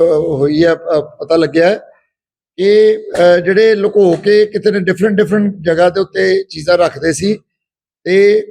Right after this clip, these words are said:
ਪਰਿਵਾਰ ਦੇ ਮੈਂਬਰਾਂ ਰਾਹੀਂ ਉਹਨਾਂ ਦੀ ਸ਼ਿਫਟਿੰਗ ਕਰਾਉਂਦੇ ਸੀਗੇ। That is why ਜਿਹੜੀ ਉਹ ਲੜਕੀ ਮੁਸਕਾਨ ਹੈ, ਉਹ ਵੀ ਸ਼ਿਫਟਿੰਗ ਦੇ ਵਿੱਚ ਉਹਦਾ ਰੋਲ ਬੜਾ ਕਲੀਅਰ ਸੀ, ਉਹਨੂੰ ਪਤਾ ਸੀਗਾ ਕਿ ਕਿੱਥੇ ਇਹ ਚੀਜ਼ਾਂ ਰੱਖੀਆਂ ਗਈਆਂ ਨੇ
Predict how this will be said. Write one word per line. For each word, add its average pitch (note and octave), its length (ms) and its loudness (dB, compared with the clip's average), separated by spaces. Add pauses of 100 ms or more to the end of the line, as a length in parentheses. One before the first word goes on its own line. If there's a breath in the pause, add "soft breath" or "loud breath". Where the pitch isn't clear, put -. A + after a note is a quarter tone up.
ਪਰਿਵਾਰ F3+ 400 2
ਦੇ A3+ 120 2
ਮੈਂਬਰਾਂ G3 460 0
ਰਾਹੀਂ G#3+ 320 0
ਉਹਨਾਂ A3 160 0
ਦੀ A3 100 -2
ਸ਼ਿਫਟਿੰਗ G3+ 440 -2
ਕਰਾਉਂਦੇ D3 360 -2
ਸੀਗੇ। A2+ 260 -14 (600)
That D#3+ 200 0
is G3 80 -4
why G#3 180 2
ਜਿਹੜੀ G3+ 200 0
ਉਹ G#3+ 60 4
ਲੜਕੀ F#3+ 340 -2
ਮੁਸਕਾਨ F#3 580 0
ਹੈ, G3 260 0 (440 loud breath)
ਉਹ F#3 100 -4
ਵੀ A3+ 100 -4
ਸ਼ਿਫਟਿੰਗ F#3+ 520 -2
ਦੇ G3+ 80 4
ਵਿੱਚ F#3 320 -2
ਉਹਦਾ G3 380 2
ਰੋਲ F3 300 2
ਬੜਾ F3+ 180 0
ਕਲੀਅਰ F3 320 0
ਸੀ, - 160 -6
ਉਹਨੂੰ F#3+ 160 -2
ਪਤਾ F#3+ 260 0
ਸੀਗਾ E3+ 340 0 (760)
ਕਿ E3 80 -10
ਕਿੱਥੇ F#3+ 420 0
ਇਹ F#3 60 0
ਚੀਜ਼ਾਂ F3 340 0
ਰੱਖੀਆਂ E3 320 -2
ਗਈਆਂ E3 280 0
ਨੇ F#3+ 240 -2